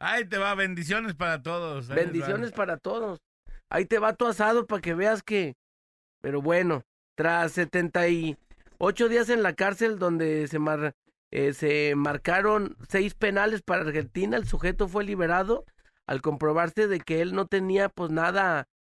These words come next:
Speaker 2: que ver con ninguna actividad delictiva, pero como lo retuvieron su visa, su pasaporte, pues, no pudo salir del país
Speaker 1: Y no
Speaker 2: hasta
Speaker 1: pudo hacer nada.
Speaker 2: ¿no? Hasta que pudo juntar dinero para regresar a,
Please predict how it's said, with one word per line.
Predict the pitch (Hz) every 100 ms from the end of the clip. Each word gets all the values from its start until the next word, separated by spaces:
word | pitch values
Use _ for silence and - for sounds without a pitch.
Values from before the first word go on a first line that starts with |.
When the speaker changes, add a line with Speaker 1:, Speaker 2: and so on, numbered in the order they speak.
| -
Speaker 2:
que | - 165
ver | 185 202 180 - _ _ _ -
con | 156
ninguna | 156 160 180 202
actividad | - 175 156 160 190 180
delictiva, | 165 156 156 135 - 202 214 - - _ _ - _ -
pero | 151 151
como | 143 156 156
lo | 160 156 151 147 143 135 - - - -
retuvieron | 139 156 180 165 190 214 226
su | 220 175
visa, | 175 202 226
su | 202 180
pasaporte, | 165 147 135 180 180 208
pues, | - 151
no | 147
pudo | - 180 185
salir | 160 151 165
del | 190 170
país | 156 160 214 - _ _ _ -
Speaker 1:
Y |
no | 135
Speaker 2:
hasta | 139
Speaker 1:
pudo | 135 143
hacer | 143 139 135
nada. | 127 202 233 196
Speaker 2:
¿no? | - 143 196 254 _ _ _ -
Hasta | 135 147
que | 139
pudo | 131 165 185 185 160 135 - _ _
juntar | - 156 147 170
dinero | 170 185 196 185 185 - _ _ _ _ _ _ _ _ _
para | 127 131 127
regresar | 127 123 123 147 147
a, | 165 151